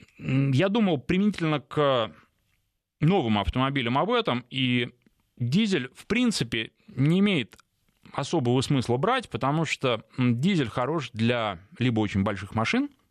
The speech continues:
да, где вы действительно, м, сможете сэкономить на топливе, и то вам придется много ездить для больших пробегов. Вот для чего нужен дизель. Но, с другой стороны, мы понимаем, что сейчас, э, экономическая ситуация, ситуация абсолютно нестабильная. Многие думают, вот какую бы машину, вот сейчас у меня есть деньги,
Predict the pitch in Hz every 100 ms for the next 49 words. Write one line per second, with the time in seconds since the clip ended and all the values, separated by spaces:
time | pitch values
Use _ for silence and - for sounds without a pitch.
0 | - 127 185 110 107 101 - - 113 117
1 | 170 110 110 98 117 - 123 160 127 -
2 | 101 - 113 107 87 113 139 247 214 135
3 | 156 - 180 160 113 107 120 - 107 110
4 | 101 90 76 64 98 151 107 143 - -
5 | 180 131 - 147 - - - 123 117 151
6 | 160 139 113 117 92 71 - - - -
7 | - 185 113 127 190 131 - 104 107 92
8 | - 151 180 131 147 170 131 - 120 -
9 | 135 127 - - 101 95 - - 107 131
10 | 120 - 113 - - 104 - - 170 151
11 | 139 104 110 107 - 123 104 107 127 -
12 | 165 240 220 156 175 135 117 120 101 123
13 | 151 - 170 107 139 - 113 110 - 226
14 | 165 117 151 113 95 107 85